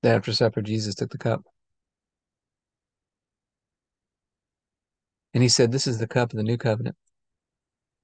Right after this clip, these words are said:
in my blood, poured out for the forgiveness of sins for many."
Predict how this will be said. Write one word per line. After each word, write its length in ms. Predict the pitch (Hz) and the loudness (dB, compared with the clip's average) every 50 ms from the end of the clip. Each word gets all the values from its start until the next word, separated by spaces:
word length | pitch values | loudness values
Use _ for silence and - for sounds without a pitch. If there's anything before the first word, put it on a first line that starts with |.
| _ _ _ _ _ _ _ _ _ _ _ _ _ _ _ _ _ _ _ _ _ _ _ _ _ _ _ _ _ _ - | _ _ _ _ _ _ _ _ _ _ _ _ _ _ _ _ _ _ _ _ _ _ _ _ _ _ _ _ _ _ 2
in 120 | 123 131 | 4 6
my 120 | 135 135 | 6 4
blood, 320 | 127 123 127 101 101 98 - | 4 4 0 0 0 -2 -2
poured 280 | - - 147 147 143 | 0 4 4 6 6
out 240 | 143 143 143 135 139 | 4 2 2 0 -4
for 100 | - 131 | -6 -8
the 80 | 120 117 | -8 -8
forgiveness 640 | - - 117 107 113 120 123 127 123 120 117 - - | -6 -8 -6 -2 0 0 0 0 -2 -4 -4 -4 -8
of 120 | 104 - | -8 -6
sins 460 | - - - 117 117 120 120 117 113 | -6 -2 -2 -2 0 0 -2 -4 -4
for 120 | - - 110 | -4 -4 -4
many." 320 | 107 104 101 101 101 - | -2 -2 -2 -4 -6 -8